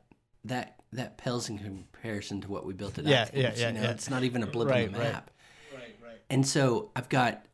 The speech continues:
Speaker 1: wealth of relationship, which I, I fundamentally believe it's all about relationships, really good relationships with people that open opportunities. And, but that whole building a base to have something to potentially, you know, step off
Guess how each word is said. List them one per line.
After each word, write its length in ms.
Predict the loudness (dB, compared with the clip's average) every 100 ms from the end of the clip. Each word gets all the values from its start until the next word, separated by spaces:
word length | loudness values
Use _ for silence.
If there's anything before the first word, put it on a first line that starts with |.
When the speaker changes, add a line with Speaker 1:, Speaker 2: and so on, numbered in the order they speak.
| -6
Speaker 1:
wealth 360 | -2 0 -2
of 100 | -2
relationship, 680 | -2 -2 -2 -4 -6 -8 -8
which 140 | -4
I, 120 | -2 -2 -6
I 120 | -12 -14 _
fundamentally 560 | -2 2 2 4 2 2
believe 320 | 0 -4 -4
it's 140 | -6
all 160 | -6 -4
about 260 | -4 -4
relationships, 760 | -4 -6 -8 -10 -10 -12 -14 -20 -8
really 240 | -2 2 2
good 180 | 2
relationships 560 | 0 -2 -4 -8 -8 -8
with 140 | -10
people 460 | -8 -10 -6 -8 -10 -20 -16 -10
that 160 | -4
open 220 | -2 0
opportunities. 760 | 0 -2 -6 -6 -6 -8 -10 -16 _ -20 -20 -20 -8
And, 420 | -2 0 2 2 -2 -4
but 360 | -2 0 -4 -14 -20 -20 -8
that 180 | -2 0
whole 440 | 4 6 6 4 0
building 460 | -4 2 4 4
a 40 | 2
base 380 | 0 0 0
to 80 | -6
have 260 | -4 -4 -2
something 540 | -4 -6 -6 -6 -6
to 120 | -8
potentially, 760 | -14 -10 -6 -6 -4 -6 -6 -14 _ _ _ -6
you 80 | -4
know, 100 | -2
step 500 | -2 0 -2 -4 -4
off 400 | -2 -2 -6